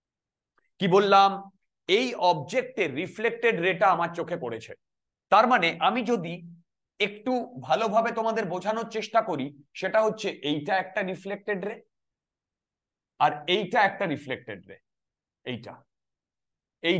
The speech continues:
দুটো রিফ্লেক্টেড রে আমাদের চোখে পড়েছে। তাহলে বলো তো, চোখে যখন এই রিফ্লেক্টেড রেটা পড়েছে, ওহো, সরি, বলো তো, চোখে যখন আমাদের রিফ্লেক্টেড রেটা পড়েছে, সেটা যদি আমি এইভাবে দেখানোর চেষ্টা করি, তাহলে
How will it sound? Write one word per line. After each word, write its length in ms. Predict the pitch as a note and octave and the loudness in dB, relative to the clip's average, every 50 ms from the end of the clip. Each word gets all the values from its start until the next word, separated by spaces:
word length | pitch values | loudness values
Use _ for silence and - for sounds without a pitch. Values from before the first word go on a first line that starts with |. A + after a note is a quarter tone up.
| C3 D3 | 0 -2
দুটো 180 | F#3+ E3+ A#3+ B3 A#3 | -2 0 2 2 2
রিফ্লেক্টেড 460 | G3+ - - G3+ A3 G#3+ - A#3 A#3 G#3 A3+ | 2 -2 -2 -4 -4 -2 -2 -4 -2 -2 0
রে 40 | A#3 G#3 F3+ | 0 0 0
আমাদের 200 | F3+ F3 F3+ F3 F3 | 0 -2 -4 -6 -8
চোখে 180 | D#3 - E3+ - - | -8 -8 -10 -10 -10
পড়েছে। 260 | A2 G#2 G2 - G#2 - _ _ _ _ _ _ _ _ _ | -10 -10 -12 -16 -20 -20 _ _ _ _ _ _ _ _ _
তাহলে 200 | G3 G3+ B3 C4 A#3 | 2 4 4 6 6
বলো 140 | B3+ B3+ B3 B3 | 6 4 4 2
তো, 60 | C4+ B3+ C4 - - | 0 0 0 -2 -2
চোখে 260 | G#3+ G3+ G3+ - C4+ C4 - | -2 -2 0 0 0 2 2
যখন 200 | B3+ - B3+ B3+ B3+ B3+ | 2 0 2 0 0 0
এই 40 | A#3+ G#3 | 0 -2
রিফ্লেক্টেড 480 | G#3+ G3 - A3+ B3 B3 B3 C4 B3 G#3 F#3+ A3 | -2 -4 -2 -2 -2 0 2 0 0 4 4 4
রেটা 220 | A3+ A3 A3+ A#3+ A3 A3+ | 4 6 4 2 2 2
পড়েছে, 300 | A3+ A3+ A3 - F3 E3 E3 E3 E3 E3 _ _ _ _ _ _ _ _ _ _ - | 0 -2 -2 -4 -6 -8 -8 -10 -16 -20 _ _ _ _ _ _ _ _ _ _ -10
ওহো, 240 | A2+ G2+ F#2+ F#2+ G#2+ B2+ C3+ - - | -8 -6 -6 -4 -4 -4 -4 -6 -6
সরি, 420 | - A#2 A2+ A2+ G#2+ A2 B2+ D#3 G#3 A3+ - - _ _ _ _ _ _ _ _ _ _ _ _ _ _ _ _ _ _ _ _ _ _ _ _ _ _ _ _ _ - C#3 | -4 -4 -2 -2 -2 -2 -2 -4 -4 -6 -10 -14 _ _ _ _ _ _ _ _ _ _ _ _ _ _ _ _ _ _ _ _ _ _ _ _ _ _ _ _ _ -6 -4
বলো 140 | E3 G3 F#3+ A#3 | -2 -2 -2 -2
তো, 40 | A3+ A3+ - | -4 -2 0
চোখে 200 | G#3 F#3+ G3 B3 A#3+ A#3+ | 0 0 2 2 2 2
যখন 160 | A#3 G#3 B3 A#3 | 4 4 4 4
আমাদের 200 | A#3 A#3+ A#3 A#3 G#3+ G#3 | 2 2 2 0 -2 -2
রিফ্লেক্টেড 400 | G#3+ A3 A#3 A#3 A#3 B3 A#3+ G3+ A3 | -2 -2 -2 -2 -2 -2 -2 0 0
রেটা 160 | A3 E3 - - G#3 | 0 2 2 0 0
পড়েছে, 240 | A3 G#3+ - E3 E3+ D3 D#3+ | 0 -2 -4 -6 -8 -6 -6
সেটা 160 | F#3+ F3+ G#3 G#3 | -4 -4 -4 -4
যদি 100 | A3 G#3 A3+ | -4 -4 -2
আমি 80 | A3 A3 G#3 | -2 -2 -2
এইভাবে 220 | G#3 F#3 A3 A3 G#3 F#3 | -2 -2 -2 0 0 -2
দেখানোর 280 | F3+ F3 A3 A3+ G#3 - A3+ | -2 -2 -4 -4 -4 -6 -6
চেষ্টা 220 | G#3+ G#3+ - A3+ F#3 F#3 | -8 -6 -6 -6 -4 -2
করি, 140 | D#3+ D3+ D#3 D#3+ D#3+ - - _ _ _ _ - | -2 -2 -4 -4 -8 -12 -18 _ _ _ _ -4
তাহলে 180 | E3 F3 F#3 | -4 -2 -2